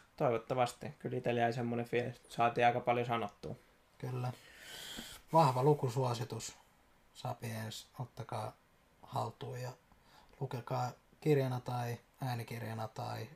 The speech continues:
Speaker 2: e-kirjana, mutta lukekaa, niin toivottavasti herää myös siellä fiiliksiä. Voi olla ihan erilaisia, voi olla samanlaisia. Olisi muuten mukava kuulla oikeastaan niitä.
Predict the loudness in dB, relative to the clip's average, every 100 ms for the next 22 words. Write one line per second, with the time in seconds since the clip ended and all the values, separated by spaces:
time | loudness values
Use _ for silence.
0 | -10 -8 -8 -8 -8 -8 -8 -10 -14 -14
1 | -14 -14 _ -20 -20 -20 -10 -8 -6 -8
2 | -8 -8 -8 -10 -12 _ _ _ _ -20
3 | -20 _ _ _ -8 -6 -4 -6 -4 -4
4 | -2 -2 -4 -8 _ _ _ _ _ -20
5 | _ -20 -20 _ _ -4 -2 -2 0 0
6 | -2 -6 -10 -20 _ _ _ _ -20 -20
7 | -20 _ _ -2 0 -2 -6 -6 -4 -4
8 | -2 -4 -2 -2 0 2 2 0 -2 -6
9 | -6 -6 -6 -4 -4 -4 -4 -6 -8 -12
10 | -14 -10 -4 0 0 0 -2 -4 -8 -8
11 | -8 -8 -8 -10 -12 -10 -10 -10 -10 -12